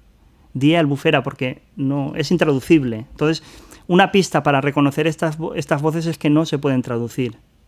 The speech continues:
¿eh? En tercer lugar, otro de los rasgos,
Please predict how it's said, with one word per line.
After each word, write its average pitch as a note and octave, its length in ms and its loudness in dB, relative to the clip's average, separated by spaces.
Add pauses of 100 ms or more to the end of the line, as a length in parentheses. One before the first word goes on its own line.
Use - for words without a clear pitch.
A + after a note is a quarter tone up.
(120)
¿eh? C#3 200 -6 (2250)
En D#3+ 140 4
tercer D#3+ 300 2
lugar, F#3+ 340 4
otro F3 220 2
de E3+ 80 6
los D#3 160 4
rasgos, E3+ 600 0